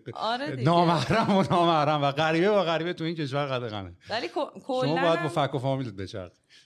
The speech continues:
Speaker 1: اه، حالا اون استارتاپه، اونم بالاخره یه ایده‌ایه که من به نظرم دیر یا زود اجرا باید بشه، یعنی انقدر نیازش حس می‌شه. حالا می‌شه یه سری،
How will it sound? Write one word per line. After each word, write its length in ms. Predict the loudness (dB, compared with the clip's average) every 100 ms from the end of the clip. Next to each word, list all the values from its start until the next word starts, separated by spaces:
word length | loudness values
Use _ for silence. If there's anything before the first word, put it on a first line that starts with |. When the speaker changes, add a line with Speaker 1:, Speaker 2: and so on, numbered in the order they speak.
| _ -8
Speaker 1:
اه، 300 | -6 -4 -6 -4
حالا 260 | -2 0
اون 180 | -2 -8
استارتاپه، 1300 | -8 -8 -4 -4 -4 -6 -6 -6 -6 -6 -8 -10 -12 -8
اونم 320 | -4 -4 -4
بالاخره 320 | -6 -6 -6
یه 100 | -8
ایده‌ایه 480 | -10 -10 -10 -10 -12
که 120 | -12
من 340 | -8 -8 -8 -14 -20 _
به 220 | -12 -6
نظرم 680 | -4 -4 -6 -4 -4 -4 -6 -18 -10
دیر 220 | -6 -4
یا 140 | -2 -4
زود 260 | -6 -8
اجرا 380 | -8 -6 -4 -2
باید 300 | 0 -2 -4
بشه، 240 | -12 -8
یعنی 320 | -6 -6 -8 -8
انقدر 480 | -10 -6 -4 -4
نیازش 580 | -6 -8 -6 -6 -8 -10
حس 320 | -8 -8 -8
می‌شه. 340 | -10 -10 -6 -4
حالا 160 | -4
می‌شه 320 | -4 -6 -6 -6
یه 120 | -6
سری، 440 | -6 -6 -6 -8